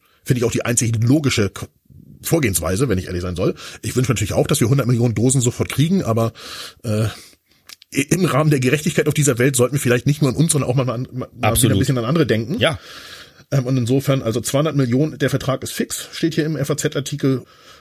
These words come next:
Speaker 1: Deutschland möchte irgendwo hier die hundert Millionen Dosen kriegen, da werden wir wohl nochmal separat mit Pfizer verhandeln müssen.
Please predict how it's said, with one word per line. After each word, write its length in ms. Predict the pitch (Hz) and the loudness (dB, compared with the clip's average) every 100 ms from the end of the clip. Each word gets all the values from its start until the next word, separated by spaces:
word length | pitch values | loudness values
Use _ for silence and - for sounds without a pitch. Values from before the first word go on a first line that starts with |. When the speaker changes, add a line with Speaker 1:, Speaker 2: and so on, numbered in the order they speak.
| - | -6
Speaker 1:
Deutschland 320 | 135 127 135 | 0 2 2
möchte 180 | 113 127 | 0 0
irgendwo 300 | 117 143 127 | 2 2 2
hier 100 | 120 | 2
die 80 | 113 | 2
hundert 220 | 131 120 | 2 2
Millionen 260 | 110 110 107 | 0 0 2
Dosen 300 | 131 156 143 | 0 0 0
kriegen, 280 | 135 127 | 0 0
da 120 | 113 104 | 0 2
werden 100 | 113 | 2
wir 80 | |
wohl 100 | 117 | 2
nochmal 180 | 117 110 | 2 2
separat 500 | 110 123 87 80 - | 0 0 -2 -4 -6
mit 220 | 104 87 - | -8 -8 -6
Pfizer 320 | - 90 80 | -2 -2 -2
verhandeln 380 | - 85 90 90 | -4 -2 -2 -2
müssen. 180 | 76 | -6